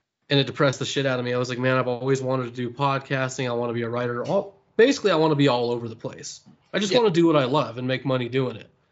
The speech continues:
Speaker 2: Absolutely.
Speaker 1: And I saw, yeah, I saw that, you know, the bank statement. I was like, "This fucking sucks. I'm gonna make a change. I don't know how, but we'll figure something out."
Speaker 2: I, I think mine,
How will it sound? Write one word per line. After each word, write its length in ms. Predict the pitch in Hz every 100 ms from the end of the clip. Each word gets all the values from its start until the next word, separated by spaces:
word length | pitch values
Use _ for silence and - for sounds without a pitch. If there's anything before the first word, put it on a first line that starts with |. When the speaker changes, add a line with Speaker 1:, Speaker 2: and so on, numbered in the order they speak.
| _ _ _ _ _ -
Speaker 2:
Absolutely. 240 | 147 143
Speaker 1:
And 80 | 147
I 20 |
saw, 300 | 143 160 151 - - - -
yeah, 280 | 190 143 131
I 120 | 151
saw 260 | 151 208 196
that, 520 | 175 143 135 - 131
you 80 | 170
know, 140 | 131
the 100 | 117
bank 240 | 120 151 202
statement. 340 | 139 127 127
I 20 |
was 120 | 127 120
like, 160 | 110
"This 400 | 151 156 147 147
fucking 380 | - 123 110 117
sucks. 420 | - 120 107 -
I'm 100 | 135
gonna 140 | 131 123
make 180 | 113
a 40 | 117
change. 360 | - 117 113
I 60 | 123
don't 100 | 123
know 100 | 117
how, 300 | 139 151 151
but 240 | 127 117 - _ _ - -
we'll 120 | 120 117
figure 200 | 147 139
something 300 | 135 113 110
out." 120 | - _ _ _ _ _ _ _ _ - - _ _ _ -
Speaker 2:
I, 160 | 170
I 140 | 196 214
think 260 | 294 269
mine, 760 | 165 160 175 202 208 202 196